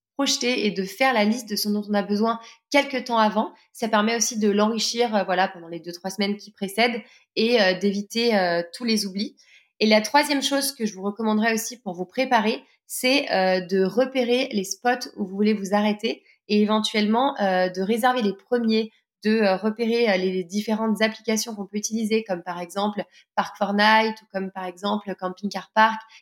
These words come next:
Et une fois que vous les avez repérés, euh, voir comment elles fonctionnent. Est-ce que c'est un système de cartes ? Est-ce que c'est, euh, à l'unité ? Et en fonction de ça, euh, faire vos premières réservations. C'est vrai qu'en fait, ça enlève du stress,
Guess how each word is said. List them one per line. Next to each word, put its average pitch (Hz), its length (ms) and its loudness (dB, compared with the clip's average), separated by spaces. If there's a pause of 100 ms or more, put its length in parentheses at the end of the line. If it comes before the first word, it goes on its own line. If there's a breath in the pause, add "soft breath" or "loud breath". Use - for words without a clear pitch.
(140)
Et 254 200 4
une 220 120 -2
fois 240 120 -2
que 214 60 -6
vous 214 60 -2
les 208 120 4
avez 196 140 -2
repérés, 190 600 0
euh, 185 140 0 (160)
voir 220 280 2
comment 208 180 0
elles 175 80 -4
fonctionnent. 247 460 0
Est-ce 220 140 -2
que 196 60 -12
c'est 190 120 -16
un 185 40 -18
système 170 340 -16
de 180 100 -10
cartes ? 254 440 0
Est-ce 208 120 -4
que 208 80 -8
c'est, 208 340 0
euh, 175 40 0 (380 loud breath)
à 196 100 2
l'unité ? 208 680 -2 (280 loud breath)
Et 254 180 0
en 202 100 -2
fonction 190 360 -4
de 185 60 -4
ça, 226 360 2
euh, 190 40 -2
faire 214 180 0
vos 196 100 -2
premières 220 400 -2
réservations. 202 560 0
C'est - 140 -16
vrai 214 160 0
qu'en 214 100 -4
fait, 226 180 -2
ça 196 120 -6
enlève 214 280 0
du 208 140 -6
stress, 254 480 0